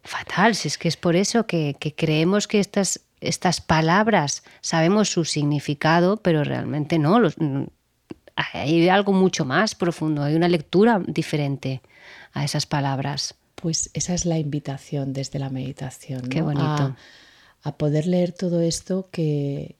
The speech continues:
Speaker 2: que al final es todo lo que nos conecta con el otro y, y hace que no haya diferencia entre tú y yo,
Speaker 1: Ujú.
Speaker 2: ¿no? Eh, sí, es algo,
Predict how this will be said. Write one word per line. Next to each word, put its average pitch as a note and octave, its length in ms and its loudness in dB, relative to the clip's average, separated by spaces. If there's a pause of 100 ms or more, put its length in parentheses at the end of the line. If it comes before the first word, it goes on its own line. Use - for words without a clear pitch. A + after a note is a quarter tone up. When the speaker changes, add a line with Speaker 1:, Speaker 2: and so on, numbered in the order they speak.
Speaker 2:
que D#3+ 100 -4
al C#3+ 100 -4
final D3 400 -2
es - 300 -4
todo F3+ 280 0
lo F3+ 160 -2
que E3 120 -2
nos D#3 220 -2
conecta D#3 480 -4
con D#3+ 160 -4
el D3+ 160 -2
otro F3+ 240 -4
y, E3 160 0
y E3 120 0
hace D#3+ 280 -4
que F3 160 -2
no E3 160 0
haya F3 180 2
diferencia E3+ 600 -2
entre D#3+ 220 -2
tú E3 200 -4
y D#3+ 80 0
yo, F3 240 -4 (220)
Speaker 1:
Ujú. F#3 240 -2
Speaker 2:
¿no? F#3 240 -4 (760)
Eh, C#3+ 640 0 (3000)
sí, - 480 -6
es D#3 200 -8
algo, E3 680 -4